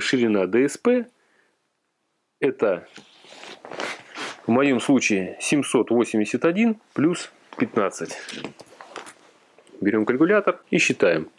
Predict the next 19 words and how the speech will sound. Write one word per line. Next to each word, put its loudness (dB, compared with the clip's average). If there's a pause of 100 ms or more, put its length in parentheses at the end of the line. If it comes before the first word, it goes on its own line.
(200)
Семьсот 2
восемьдесят 2
один 4 (400)
плюс 0 (160)
пятнадцать. -2 (140)
Получается 0
семьсот 0
девяносто 0
шесть -2
миллиметров. -2 (460)
Это 2 (200)
ширина 0 (1400)
Д 4
С -2
П. -2 (1500)
Теперь, 0 (920)
а, -2
какой 2
будет 0